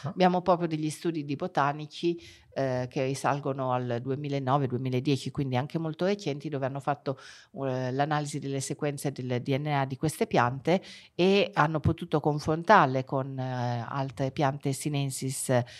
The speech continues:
Speaker 2: eh, di, di altre origini e hanno potuto, eh, definire che la Camellia formosensis ha del-, una parte genetica unica che la differenzia dalle altre piante.
Speaker 1: Ah, ecco, wow.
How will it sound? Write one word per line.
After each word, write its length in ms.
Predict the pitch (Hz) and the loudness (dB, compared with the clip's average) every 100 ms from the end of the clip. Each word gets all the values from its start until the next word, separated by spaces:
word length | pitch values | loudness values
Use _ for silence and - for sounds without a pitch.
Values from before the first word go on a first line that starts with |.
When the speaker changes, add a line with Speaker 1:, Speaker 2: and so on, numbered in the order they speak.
| - - _ | -20 -20 _
Speaker 2:
eh, 440 | - 135 120 113 110 | -2 0 0 -2 -4
di, 560 | 143 139 120 117 110 104 | -6 -6 -4 -6 -8 -10
di 140 | - 123 | -4 -4
altre 260 | 131 - | -2 0
origini 640 | 233 143 127 156 175 214 202 | 2 2 0 -4 -2 -4 -2
e 300 | 175 175 185 | 0 2 2
hanno 240 | 151 151 | -2 -2
potuto, 680 | 135 147 147 214 190 - 135 | -4 -6 -2 2 2 2 0
eh, 100 | 120 | 0
definire 560 | 123 139 254 208 139 175 | 0 2 2 2 0 0
che 80 | 151 | 0
la 120 | 143 | 0
Camellia 420 | 170 165 147 139 | 0 0 -2 -2
formosensis 840 | - 190 214 247 135 131 131 170 - | -2 -2 0 0 0 0 -4 -4 -2
ha 220 | 139 156 | 2 4
del-, 340 | 165 131 127 113 | 2 -2 -2 -2
una 220 | 147 131 | 0 -4
parte 360 | 143 139 - 131 | -2 -4 -4 -6
genetica 600 | 180 143 117 160 147 - | -4 -4 -8 -4 -4 -4
unica 420 | 165 127 135 175 | -6 -6 -6 -4
che 120 | 180 190 | -4 -2
la 100 | 156 | -2
differenzia 560 | 156 - 120 104 135 | -2 -2 -4 -4 -8
dalle 180 | 120 104 | -6 -8
altre 220 | 80 - | -8 -10
piante. 420 | - - - _ _ _ _ - | -10 -14 -14 _ _ _ _ -2
Speaker 1:
Ah, 240 | 113 131 | -2 -2
ecco, 460 | 175 - 120 101 - | -8 -4 -4 -4 -6
wow. 340 | - 208 151 | -4 -2 -4